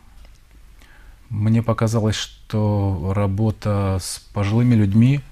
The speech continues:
вот, э, на текущем этапе это более актуальная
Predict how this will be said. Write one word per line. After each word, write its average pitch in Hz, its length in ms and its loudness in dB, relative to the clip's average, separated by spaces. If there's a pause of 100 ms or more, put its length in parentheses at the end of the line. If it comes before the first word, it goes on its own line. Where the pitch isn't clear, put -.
(140)
вот, 95 320 -6 (140)
э, 92 200 -4
на 92 420 0
текущем 107 520 -2
этапе 87 520 -6 (800)
это 92 200 -8
более 101 320 0
актуальная 87 720 -4